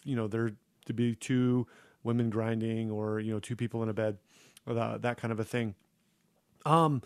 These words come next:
the, the, here's the, here's the hard part.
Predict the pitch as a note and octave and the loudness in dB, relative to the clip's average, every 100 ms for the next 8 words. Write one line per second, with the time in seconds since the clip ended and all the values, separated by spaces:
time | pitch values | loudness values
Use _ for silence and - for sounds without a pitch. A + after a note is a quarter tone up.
0 | - - - - E3+ E3+ D#3+ D3+ - _ | -10 -20 -20 4 6 8 6 2 -6 _
1 | _ F#3+ D3 E3+ D#3 C#3+ C3+ _ _ _ | _ -4 4 6 6 2 -8 _ _ _
2 | _ _ _ _ _ _ F3 F#3 G3 F3 | _ _ _ _ _ _ -20 _ _ -20
3 | - - - - - _ _ - D#4+ C4 | -16 -14 -14 -20 -20 _ _ 4 4 4
4 | G#3 F#3 A3 D#3+ D#3 C#3 A#2 - | 2 2 4 6 6 4 -2 -2